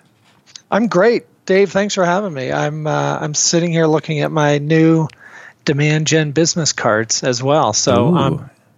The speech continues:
Speaker 1: I'm so excited for this journey and to be working together 'cause we've known each other a very long time.
Speaker 2: We have. We'll, we'll talk about that. And we're gonna jump right in, uh, to what this episode is all about. Can I ask on the business cards, did, did, did marketing set you up with the die cut ones?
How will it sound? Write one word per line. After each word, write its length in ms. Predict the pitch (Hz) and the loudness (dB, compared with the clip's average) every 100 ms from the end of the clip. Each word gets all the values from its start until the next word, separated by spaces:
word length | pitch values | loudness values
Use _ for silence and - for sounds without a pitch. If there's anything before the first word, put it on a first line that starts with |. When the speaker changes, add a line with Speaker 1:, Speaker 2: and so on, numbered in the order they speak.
| _ - | _ -6
Speaker 1:
I'm 120 | 156 | -2
so 440 | 143 - - 180 180 | 0 0 2 2 2
excited 380 | - 175 175 | 2 0 0
for 120 | 160 165 | -2 -4
this 180 | 151 | -4
journey 380 | - 151 156 175 | -2 -2 -2 -2
and 100 | 175 | -4
to 60 | 139 | -4
be 120 | 139 | -2
working 420 | 135 143 - 147 | 0 -2 -2 -8
together 480 | - 123 143 147 123 | -6 -2 0 0 -2
'cause 220 | 120 127 | -4 -4
we've 120 | 127 123 | -4 -2
known 200 | 135 135 | -2 -2
each 160 | - | -2
other 220 | 139 127 | 0 0
a 40 | 120 | 0
very 360 | 113 139 143 | 0 0 2
long 260 | 123 117 120 | 2 0 -2
time. 300 | 123 120 104 _ - | -2 -2 -4 _ -6
Speaker 2:
We 120 | 110 | -2
have. 160 | 123 147 | 0 0
We'll, 100 | 107 | 0
we'll 220 | 120 110 | 0 -2
talk 280 | 101 123 151 | -2 -2 -2
about 200 | 107 95 | -2 0
that. 80 | 98 | 0
And 80 | 98 | 0
we're 80 | |
gonna 140 | 107 104 | 0 0
jump 240 | 101 98 | 0 -2
right 240 | 101 101 104 | 0 0 2
in, 360 | 107 104 87 - | 2 0 -4 -4
uh, 280 | 98 92 92 | -2 -2 -2
to 140 | - | -2
what 200 | 98 101 | -2 0
this 180 | 123 - | -2 0
episode 400 | 90 98 104 92 | -2 -2 -2 0
is 120 | 90 | 0
all 160 | 90 90 | 0 0
about. 340 | 85 92 90 | 0 -2 -2
Can 120 | - | -2
I 100 | 107 | 0
ask 280 | 113 131 143 | 0 -2 -2
on 140 | - 107 | -2 0
the 60 | |
business 340 | 95 95 117 - | 0 0 -2 -2
cards, 260 | 139 147 | -2 -2
did, 240 | 110 104 - - - - - _ | -2 -4 -6 -16 -20 -20 -20 _
did, 240 | - 95 95 | -4 -4 -4
did 140 | 101 | -2
marketing 420 | 101 98 113 127 | 0 0 0 -2
set 200 | - 110 | 0 -2
you 100 | - | 0
up 60 | 110 | -2
with 100 | 98 | -2
the 60 | |
die 220 | 85 92 101 | -2 -2 -2
cut 200 | 135 135 | -2 -2
ones? 420 | 139 156 160 | 0 0 -2